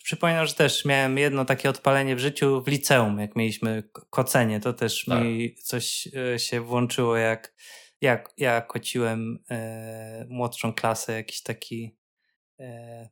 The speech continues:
Speaker 1: no, trzeba uważać nad, nad, nad sobą.
Speaker 2: U, u, u nas też chyba w liceum gadali o tym, że jest. Potem ktoś coś próbował, wszyscy się z tego, jak powiedzieli, "Nie ma opcji, stary", i to po prostu się nie wydarzało.
Speaker 1: Mm. Jakieś obleśne rzeczy. Ja tam dawałem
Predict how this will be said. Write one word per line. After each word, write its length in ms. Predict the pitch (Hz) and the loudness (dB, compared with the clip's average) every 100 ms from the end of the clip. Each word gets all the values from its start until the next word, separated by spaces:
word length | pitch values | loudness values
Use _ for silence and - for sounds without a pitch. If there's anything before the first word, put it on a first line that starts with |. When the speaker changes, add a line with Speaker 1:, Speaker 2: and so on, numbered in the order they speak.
| - | -4
Speaker 1:
no, 280 | 120 131 _ - | -4 -4 _ -10
trzeba 200 | - 120 | -2 0
uważać 320 | 117 110 107 | 0 -2 -4
nad, 220 | 110 104 | -8 -10
nad, 380 | 123 117 113 - | -10 -10 -10 -10
nad 160 | 117 - | -8 -6
sobą. 340 | 113 107 104 104 - - _ _ _ _ _ - | -8 -6 -10 -12 -20 -20 _ _ _ _ _ -6
Speaker 2:
U, 400 | - - - 110 | -4 -4 -6 -6
u, 100 | - 123 | -4 -2
u 40 | |
nas 160 | 208 240 | 0 0
też 160 | 247 | -4
chyba 140 | - 110 | -4 -4
w 40 | |
liceum 280 | 104 - 95 | -2 -2 0
gadali 320 | 95 92 92 | 2 2 4
o 60 | 95 | 2
tym, 200 | 98 92 | 0 -4
że 200 | 87 87 | -2 4
jest. 600 | 107 180 190 - - _ _ - | 6 6 2 -10 -20 _ _ -8
Potem 260 | 120 113 | -4 -4
ktoś 200 | - 135 | -2 -2
coś 180 | - 120 | 0 0
próbował, 640 | 123 113 131 160 247 220 | 2 4 6 8 6 2
wszyscy 300 | - 139 127 | -4 -6 -4
się 100 | 120 | -4
z 60 | 117 | 0
tego, 540 | 127 113 107 71 - - - | 2 6 6 4 -4 -10 -10
jak 160 | 107 | -6
powiedzieli, 420 | 120 110 110 110 - - | -2 0 2 2 -2 -8
"Nie 140 | 110 | -2
ma 100 | 113 104 | 4 4
opcji, 280 | - - | 2 -6
stary", 380 | 101 120 165 240 | 0 2 4 2
i 100 | - | -2
to 80 | 175 | -8
po 40 | 160 | -8
prostu 140 | 156 156 | -4 0
się 40 | |
nie 80 | 135 | 2
wydarzało. 320 | 120 113 104 113 107 156 | 4 6 6 4 4 2
Speaker 1:
Mm. 120 | 117 - - | 0 -2 -4
Jakieś 220 | 123 - | -2 -4
obleśne 640 | - 156 147 160 151 143 | -4 0 4 4 4 2
rzeczy. 300 | 143 131 - | 2 2 2
Ja 120 | 120 120 | 2 2
tam 320 | 123 120 123 | -2 -2 0
dawałem 640 | 123 123 123 120 123 127 | 0 2 0 0 -4 -6